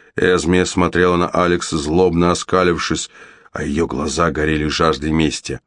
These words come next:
«Может, я и ошиблась? Может, я буду жить долго и счастливо?» Сердце у Алекс ушло в пятки. Девочка в страхе замерла на месте.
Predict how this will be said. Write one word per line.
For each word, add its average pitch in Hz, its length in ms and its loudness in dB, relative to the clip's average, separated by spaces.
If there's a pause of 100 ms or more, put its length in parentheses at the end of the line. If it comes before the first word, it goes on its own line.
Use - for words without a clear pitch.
(640)
«Может, 87 760 0 (600)
я 82 380 -2
и 85 80 0
ошиблась? 78 880 -4 (1500)
Может, 85 520 0
я 85 180 0
буду 82 260 0
жить 82 400 -4
долго 90 440 0
и 90 60 0
счастливо?» 78 800 -4 (840)
Сердце 127 560 0
у 104 180 4
Алекс 113 420 -2
ушло 104 320 0
в - 120 -8
пятки. 95 540 -2 (480)
Девочка 85 540 0
в - 80 -8
страхе 82 480 -2
замерла 80 460 0
на 80 120 0
месте. - 480 -2